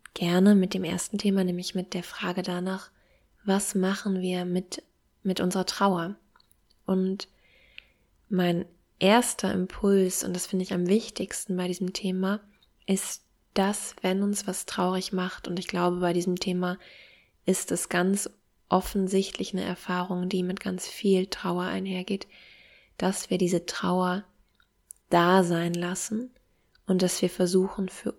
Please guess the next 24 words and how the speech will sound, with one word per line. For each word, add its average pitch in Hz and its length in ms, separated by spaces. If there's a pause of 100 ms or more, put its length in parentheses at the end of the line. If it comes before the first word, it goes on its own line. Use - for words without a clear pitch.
uns 220 360
einen 185 160
Weg 185 280
zu 190 120
finden, 190 520 (400)
diese 180 220
Trauer 175 400
auszudrücken. 156 840 (840)
Und 175 440 (1500)
ich - 200
finde, 180 240
das - 160
ist 180 160
wichtig, 175 680 (240)
dass - 300
wir 175 300 (180)
einmal 180 560 (340)
für - 300
uns 180 340
selbst - 600
erkennen, 185 680
das 196 160
ist - 280 (760)
einfach 175 540